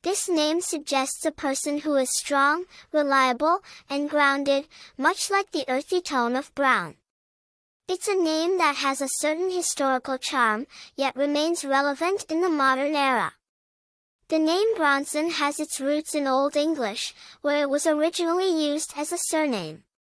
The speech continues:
The "bron" part of the name is derived from an Old Middle English word for brown, and "son" is a common suffix in English surnames,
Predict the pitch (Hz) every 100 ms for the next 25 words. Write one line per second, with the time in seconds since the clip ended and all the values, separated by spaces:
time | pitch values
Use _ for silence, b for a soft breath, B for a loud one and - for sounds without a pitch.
0 | _ _ _ _ _ _ - 320 - -
1 | 302 330 392 440 - 370 359 415 415 381
2 | 269 262 262 262 - 269 254 269 285 -
3 | 302 262 233 226 294 349 302 285 302 254
4 | 262 302 339 - 269 269 277 - 277 277
5 | _ - 240 226 226 269 B B 277 294
6 | - - - 302 285 302 - b 302 302
7 | - 311 302 403 415 - 330 - 294 -
8 | - 240 226 254 320 349 - 302 285 285
9 | 285 349 -